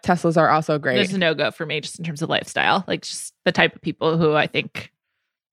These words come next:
Speaker 2: I just feel like
Speaker 1: All types of Teslas, though. There's, like, affordable te-, or more
Speaker 2: No,
Speaker 1: affordable
Speaker 2: it's not,
Speaker 1: Teslas.
Speaker 2: it's not about
Speaker 1: affordable.
Speaker 2: affordable or unaffordable. It's about the people who got in line to get a Tesla who are, like,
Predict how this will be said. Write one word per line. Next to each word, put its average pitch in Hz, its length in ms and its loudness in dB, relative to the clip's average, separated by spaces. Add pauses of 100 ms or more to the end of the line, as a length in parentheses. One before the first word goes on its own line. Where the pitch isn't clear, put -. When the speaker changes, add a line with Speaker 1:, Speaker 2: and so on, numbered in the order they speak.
(360)
Speaker 2:
I 190 100 6
just 180 180 -2
feel 202 100 4
like 185 260 2
Speaker 1:
All 202 220 6
types 220 320 4
of 240 100 0
Teslas, 247 380 2
though. 311 180 2
There's, 247 200 2
like, 285 140 0
affordable 233 420 0
te-, - 100 -2 (140)
or 180 160 4
more 175 260 4
Speaker 2:
No, 214 220 6
Speaker 1:
affordable 135 220 0
Speaker 2:
it's - 100 -6
not, 285 240 6
Speaker 1:
Teslas. 320 180 2
Speaker 2:
it's 247 100 -4
not 311 280 6
about 294 280 4
Speaker 1:
affordable. - 100 -4 (200)
Speaker 2:
affordable 180 180 0
or 151 220 0
unaffordable. 135 440 -4
It's 156 100 -10
about 202 180 4
the 208 80 -8
people 226 380 2
who 208 180 0
got 185 220 6
in 180 160 0
line 160 260 0
to 165 100 -14
get 160 140 -2
a 147 60 -2
Tesla 156 480 -4
who 165 180 2
are, 151 140 0
like, - 360 -4